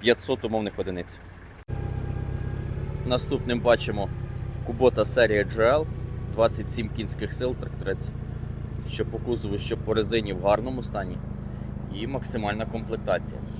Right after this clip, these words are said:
Задня резина по розміру одинадцять і два на двадцять шість.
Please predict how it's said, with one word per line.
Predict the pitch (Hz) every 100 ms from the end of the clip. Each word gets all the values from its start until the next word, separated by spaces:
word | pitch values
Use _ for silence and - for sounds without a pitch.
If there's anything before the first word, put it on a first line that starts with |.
| - - - - -
Задня | - 123 107 107
резина | 107 120 101 92 - - - -
по | 107
розміру | 107 95 90 82 -
одинадцять | 113 127 113 107 110 117
і |
два | 107 107 92 - - - - - - 120
на | 113
двадцять | 107 101 98 -
шість. | - 113 135